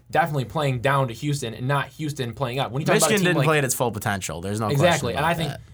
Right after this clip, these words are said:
Speaker 1: and I think Houston was more up towards their full potential.
Speaker 2: Houston, in a way, though, is kind of like a one, a one-man army with Rob Gray. I mean, he's, like, their guy.
Speaker 1: Mm-hmm.
Speaker 2: He's what they go to and who they look to every single time to score. I mean, when you watch that game over, it's just kinda how it is.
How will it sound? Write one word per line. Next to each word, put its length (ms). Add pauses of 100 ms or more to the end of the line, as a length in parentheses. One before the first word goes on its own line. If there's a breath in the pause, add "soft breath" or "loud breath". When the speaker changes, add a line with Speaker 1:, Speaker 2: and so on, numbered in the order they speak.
Speaker 1:
and 100
I 60
think 180
Houston 380
was 340 (420)
more 360
up 240
towards 340
their 200
full 180
potential. 220
Speaker 2:
Houston, 200
in 80
a 100
way, 200
though, 160
is 120
kind 180
of 60
like 140
a 80
one, 500 (120)
a 60
one-man 440
army 460
with 160
Rob 260
Gray. 220
I 40
mean, 140
he's, 160
like, 140
their 120
guy. 420
Speaker 1:
Mm-hmm. 100
Speaker 2:
He's 140
what 180
they 120
go 220
to 200
and 180
who 80
they 140
look 220
to 160
every 200
single 160
time 160
to 40
score. 240
I 40
mean, 160
when 80
you 80
watch 220
that 160
game 180
over, 180
it's 140
just 120
kinda 160
how 160
it 60
is. 240